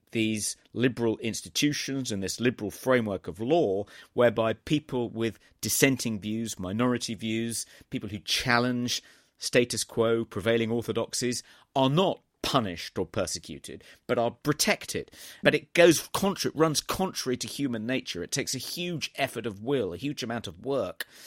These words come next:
to preserve those institutions and that legal framework.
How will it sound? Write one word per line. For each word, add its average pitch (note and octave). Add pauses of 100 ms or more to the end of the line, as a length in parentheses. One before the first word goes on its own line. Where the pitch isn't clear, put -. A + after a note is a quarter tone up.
(220)
to B2+
preserve C3+
those G2
institutions G2+
and F#2+
that -
legal G#2
framework. F#2